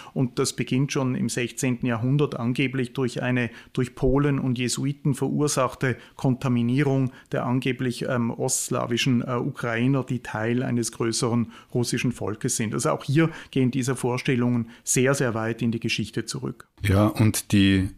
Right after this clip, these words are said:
Speaker 2: Begründungen für diesen Krieg sind ja nicht das Einzige. Es geht ja nicht nur um die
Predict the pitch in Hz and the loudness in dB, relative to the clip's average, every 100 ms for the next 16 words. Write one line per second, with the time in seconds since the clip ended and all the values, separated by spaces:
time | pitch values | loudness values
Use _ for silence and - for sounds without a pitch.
0 | - - 98 101 113 117 117 - 107 107 | -6 0 2 4 6 6 6 6 4 4
1 | - 113 104 113 104 98 104 - 104 101 | 2 0 2 6 8 8 6 2 0 4
2 | 95 117 113 113 107 107 104 - 107 104 | 4 4 4 6 6 6 4 0 4 4
3 | 104 107 101 101 95 | 6 6 8 8 8